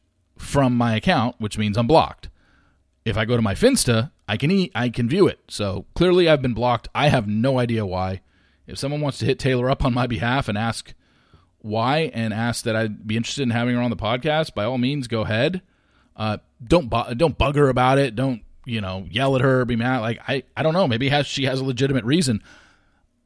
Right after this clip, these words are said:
Obviously, I never knew who Taylor was before June of this year. And from the second she got on the show, she didn't have access to her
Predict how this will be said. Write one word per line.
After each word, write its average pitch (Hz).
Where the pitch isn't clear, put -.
Obviously, 233
I 190
never 196
knew 196
who 180
Taylor 170
was 156
before 135
June 143
of 123
this 127
year. 120
And 127
from 131
the 117
second 160
she 143
got 135
on 127
the 113
show, 202
she 156
didn't 147
have 123
access 151
to 113
her 107